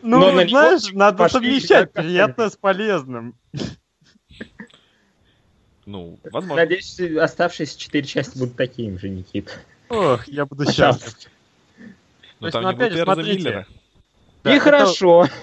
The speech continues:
Speaker 1: Ну, в
Speaker 3: Для
Speaker 1: любом
Speaker 3: нас.
Speaker 1: случае, это воплощение моих фетишей. Я не добавляю это в плюс к фильму как самому. То есть это,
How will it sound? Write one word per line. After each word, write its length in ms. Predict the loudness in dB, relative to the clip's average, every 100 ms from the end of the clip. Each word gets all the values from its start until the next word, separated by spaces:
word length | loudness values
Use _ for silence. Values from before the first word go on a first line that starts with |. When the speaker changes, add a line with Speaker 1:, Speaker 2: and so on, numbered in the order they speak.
| -20 _ _ -10
Speaker 1:
Ну, 100 | -6
в 20 |
Speaker 3:
Для 60 | -2
Speaker 1:
любом 180 | 2 2
Speaker 3:
нас. 80 | 0
Speaker 1:
случае, 280 | -6 -8 -6
это 180 | -4
воплощение 760 | -4 -4 -2 -2 -2 -6 -2 -2
моих 260 | 0 -2 -4
фетишей. 520 | -4 -2 -2 -4 -2
Я 160 | 0 0
не 120 | 2
добавляю 420 | 2 4 4 4
это 140 | 2
в 60 | -2
плюс 220 | 0 0
к 140 | -2 -2
фильму 320 | 0 2 2
как 220 | 2 0
самому. 580 | 0 0 2 0 -2 -6
То 100 | -4
есть 140 | -4 -4
это, 340 | -4 0 0